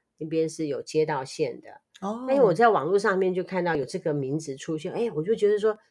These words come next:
Speaker 1: 这个很像是我同学。
Speaker 2: 哦，是。
Speaker 1: 那我就跟他加好友，我说：“我是谁谁谁，
Speaker 2: 哦。
Speaker 1: 你记得吗？”他记得。
Speaker 2: <laughs>
Speaker 1: 然后他就说他有跟阿宝有联系，
Speaker 2: 哦。
Speaker 1: 于是就跟我们
Speaker 2: 哇。
Speaker 1: 阿宝就联络上了。
Speaker 2: 那就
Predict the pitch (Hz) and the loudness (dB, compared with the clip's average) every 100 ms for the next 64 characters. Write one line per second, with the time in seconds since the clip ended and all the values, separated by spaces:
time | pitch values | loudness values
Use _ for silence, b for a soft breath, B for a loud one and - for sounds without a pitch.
0 | b 302 220 165 233 233 240 143 - 151 | b -4 -2 0 0 0 0 0 -2 0
1 | 156 202 - 135 131 139 143 175 165 165 | 0 -2 -4 -4 -2 0 0 0 -2 -4
2 | 175 - 185 160 156 - 185 180 147 160 | -6 -6 -4 -4 -8 -10 -4 -2 -2 -4
3 | 160 170 156 151 151 151 147 - 127 143 | -4 -2 -2 -4 -4 -6 -6 -10 -8 -6
4 | 131 - - 151 180 175 135 - 160 143 | -6 -10 -14 -6 0 2 2 0 0 0
5 | 127 - - 131 147 151 147 139 123 123 | -2 -10 -10 -6 -2 0 0 -2 -4 -4
6 | 127 147 - 196 147 139 143 131 147 - | -10 -16 -8 -8 -6 -6 -8 -10 -14 -12
7 | 143 147 175 147 123 98 208 185 196 165 | -8 -8 -6 -6 -8 -6 -4 -2 -4 -4
8 | 160 175 180 175 165 160 b b - 180 | -2 -2 -2 0 -2 -2 b b -2 0
9 | 139 - 156 160 156 - 151 156 131 - | 0 0 0 0 -2 -4 -4 -2 -4 -6
10 | - 123 214 294 339 320 254 180 165 - | -12 -6 -4 -2 -2 0 0 -2 -4 -4
11 | 175 165 160 147 147 147 147 - 120 131 | -4 -4 -4 -4 -4 -6 -10 -12 -18 -6
12 | 175 170 156 147 143 143 139 120 - 143 | -2 -2 -2 -6 -8 -8 -6 -8 -6 -8
13 | 127 123 139 127 135 147 131 - _ 180 | -8 -10 -8 -8 -8 -8 -8 -10 _ -10
14 | 180 170 160 | -10 -10 -14